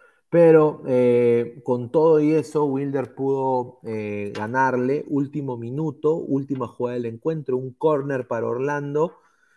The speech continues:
y Tesho Akindele, delantero de la selección de Canadá, mete el gol y gana el Orlando City dos a uno. Callens no fue de la partida porque se está recuperando de una contractura muscular,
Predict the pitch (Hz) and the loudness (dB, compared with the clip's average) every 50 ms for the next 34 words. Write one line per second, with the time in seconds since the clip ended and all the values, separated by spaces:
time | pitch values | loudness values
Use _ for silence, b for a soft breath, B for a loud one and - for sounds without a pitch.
0 | b b b - 123 117 - - 147 135 - 156 143 139 - 127 123 120 127 135 | b b b -8 -8 -6 -2 -2 -2 0 0 -4 -6 -4 -8 -10 -6 -2 -2 0
1 | 135 139 135 147 156 160 147 127 117 113 110 107 101 - - 117 123 120 - - | 0 0 0 0 0 0 0 0 -2 -2 -4 -6 -6 -4 -2 -2 -2 -4 -4 -6
2 | 107 101 - - 113 113 117 - - 107 101 101 101 107 120 131 151 - - _ | -10 -10 -10 -8 -8 -8 -8 -8 -10 -12 -10 -8 -6 -4 -4 -4 -4 -6 -10 _
3 | - 120 117 113 110 - - 107 101 101 104 117 143 175 190 202 202 202 - _ | -18 -14 -12 -12 -12 -10 -8 -6 -6 -4 0 2 2 2 2 0 -4 -8 -12 _
4 | _ _ - 101 98 98 107 113 113 117 113 110 104 98 101 104 110 110 110 101 | _ _ -14 -12 -8 -8 -8 -6 -6 -6 -6 -6 -8 -8 -8 -10 -8 -8 -10 -10
5 | - - 117 - - 110 107 101 - - 107 101 98 95 95 95 101 - _ - | -10 -14 -16 -10 -6 -6 -6 -6 -6 -8 -8 -8 -8 -8 -12 -16 -20 -20 _ -2
6 | 196 202 202 196 190 165 156 170 165 160 - 175 175 175 170 170 156 - 139 127 | 0 2 2 2 2 0 -2 -4 -6 -4 -4 -4 -2 -2 -2 -4 -4 -4 -6 -6
7 | 123 - - 160 156 151 160 160 165 170 b b b b b b b b b _ | -6 -4 -2 0 2 2 2 0 -2 -6 b b b b b b b b b _
8 | - 135 131 120 113 123 113 - 160 156 160 151 - 151 143 - - 120 123 135 | -4 -2 -2 -2 -4 -8 -8 -6 -6 -6 -6 -6 -6 -8 -6 -4 -4 -4 -4 -4
9 | 143 143 135 127 120 120 123 131 131 - - 127 120 110 - 107 104 - _ - | -4 -2 -2 0 0 -2 -4 -6 -10 -8 -8 -8 -8 -8 -10 -14 -14 -14 _ -4
10 | 127 120 123 123 131 135 139 - _ _ - 165 175 190 190 185 180 175 165 | -2 -2 -2 -4 -6 -8 -10 -12 _ _ 0 2 2 2 2 0 -2 -4 -6